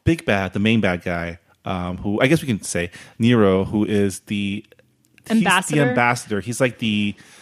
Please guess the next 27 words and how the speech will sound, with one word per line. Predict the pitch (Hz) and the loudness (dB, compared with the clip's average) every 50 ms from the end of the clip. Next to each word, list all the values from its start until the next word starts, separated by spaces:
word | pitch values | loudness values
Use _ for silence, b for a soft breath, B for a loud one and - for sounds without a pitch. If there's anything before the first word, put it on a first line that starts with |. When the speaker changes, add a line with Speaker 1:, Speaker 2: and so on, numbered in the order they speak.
| B B B _ | B B B _
Speaker 1:
the | - 120 - | -2 0 0
P | - - - 147 131 | 0 -4 -2 0 2
R | 123 113 110 113 | 2 4 2 2
guy, | 101 95 87 90 90 95 - - | 0 -2 -6 -6 -8 -10 -8 -8
right? | 92 85 82 87 - - | -6 -6 -4 -6 -6 -6
Of | - - 95 87 85 - | -4 -4 -4 -4 2 2
Speaker 2:
He's | 330 330 | 4 4
Speaker 1:
the, | - | 4
Speaker 2:
more | 381 403 440 | 4 4 4
like | 466 440 - - | 4 4 2 0
Speaker 1:
of | - - | -4 -8
the | - 104 190 92 92 - | -6 -8 -6 -6 -2 0
Speaker 2:
the, | 220 214 208 208 202 196 202 - | 0 2 2 2 0 0 -2 -2
uh, | 170 170 165 160 160 160 - _ _ _ _ _ _ _ - | -4 -4 -2 -4 -8 -8 -12 _ _ _ _ _ _ _ 0
I, | 208 220 240 220 | 0 2 2 2
I | 226 | 2
guess, | 226 294 - - | 2 2 0 0
yeah, | 233 202 175 170 170 - | 0 0 0 -2 -4 -6
P-, | - 214 196 185 - _ | -8 -6 -6 -6 -8 _
P | - - | -4 -2
R | 202 185 180 | -2 -2 -2
guy, | 170 160 147 | -6 -10 -12
press | - - - 226 - - | -8 -4 -4 -2 -2 -2
secretary, | - 269 254 - 277 254 - 269 247 247 240 247 247 | -4 -4 -4 -6 -8 -8 -6 -4 -2 0 2 2 4
Speaker 1:
Yeah. | 220 - 98 180 | 4 2 2 2
Speaker 2:
press | 185 196 196 196 - - - - | 0 0 0 -2 -4 -8 -8 -4
manager. | 208 202 190 202 202 196 190 190 196 196 196 196 202 - | -4 -2 -2 0 -2 -2 -2 -4 -4 -4 -4 -4 -6 -8